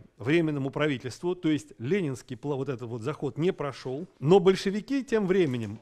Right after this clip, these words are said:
все больше укреплялись в Советах. Восемнадцатого июня прошла демонстрация под лозунгами «Недоверие Временному правительству», «Вся власть Советам».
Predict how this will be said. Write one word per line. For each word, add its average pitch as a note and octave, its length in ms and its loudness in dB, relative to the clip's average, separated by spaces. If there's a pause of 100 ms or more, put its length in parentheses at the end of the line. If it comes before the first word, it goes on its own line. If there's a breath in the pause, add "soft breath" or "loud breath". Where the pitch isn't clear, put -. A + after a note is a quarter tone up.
все - 200 -6
больше G3+ 460 -4
укреплялись E3+ 880 -2
в - 40 -16
Советах. D#3 540 -2 (400 loud breath)
Восемнадцатого G3+ 720 2
июня D#3+ 540 0
прошла F3+ 400 0
демонстрация E3 720 -2
под C#3+ 220 -2
лозунгами C#3+ 640 2
«Недоверие A3 760 2
Временному B2+ 480 -2
правительству», B2+ 460 -8
«Вся A#3+ 260 2
власть F3 280 -2
Советам». C3+ 400 -6